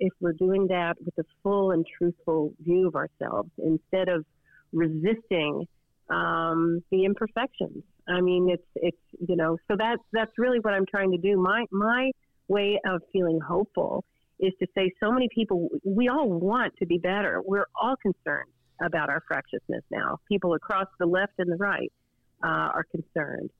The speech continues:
and want there to be more caring and more unity and, um, you know, better ways of, of approaching one another. So the very fact that we all seem to want that now, I think, means there's real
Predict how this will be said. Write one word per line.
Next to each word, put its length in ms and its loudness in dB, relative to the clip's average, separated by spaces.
and 400 0
want 380 0
there 140 0
to 140 -4
be 320 2
more 180 0
caring 460 -2
and 100 -4
more 160 -2
unity 640 0
and, 140 -6
um, 640 -2
you 220 0
know, 100 2
better 260 0
ways 360 2
of, 180 0
of 140 -4
approaching 500 -2
one 160 -2
another. 460 0
So 80 0
the 120 0
very 380 0
fact 240 -2
that 100 0
we 180 2
all 120 0
seem 200 2
to 120 -2
want 340 0
that 340 -10
now, 340 -8
I 160 -2
think, 260 -2
means 380 2
there's 220 0
real 220 -2